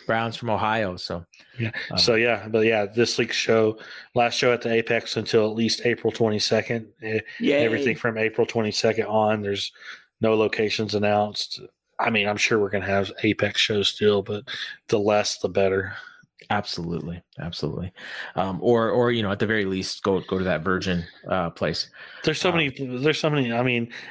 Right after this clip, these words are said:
Speaker 2: I get why you wanna do at the Apex, especially since you're adding seats, you know, you don't have to move any production stuff or any of that, any of that. But you can cut a deal. I mean,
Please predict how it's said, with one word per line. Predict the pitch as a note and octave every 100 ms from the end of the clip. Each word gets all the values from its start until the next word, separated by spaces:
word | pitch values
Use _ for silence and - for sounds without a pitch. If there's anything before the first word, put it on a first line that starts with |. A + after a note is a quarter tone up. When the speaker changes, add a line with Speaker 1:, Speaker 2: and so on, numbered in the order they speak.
| - -
Speaker 2:
I | B2+
get | A2+ B2 B2 B2 -
why | A2+ A2+
you | A2+ A2+
wanna | A2 G#2+
do | G2 A2 A2 A2 G#2+ - - _ -
at | A#2
the | -
Apex, | A2 G#2+ A2 G#2+ - - - -
especially | A2 A#2+ G#2+ A2+
since | - G#2+
you're | G#2+
adding | G#2 G2+
seats, | G2 G#2+ G#2 -
you | G2+
know, |
you | G2
don't | G2+ G#2
have | G#2
to | G2+
move | G#2 G#2
any | G#2 G2+ F#2+ - - -
production | - A#2 A2 - A2+
stuff | - G#2+ G2+ G2+
or | G#2+
any | G2+
of | G#2
that, | G2+ G2+ G#2+ - - - -
any | - A#2
of | G#2+
that. | G#2+ A2+
But | G3
you | A#3
can | C#3
cut | A2 C3
a | A2
deal. | G#2 A2
I | A#2
mean, | A2+ G#2+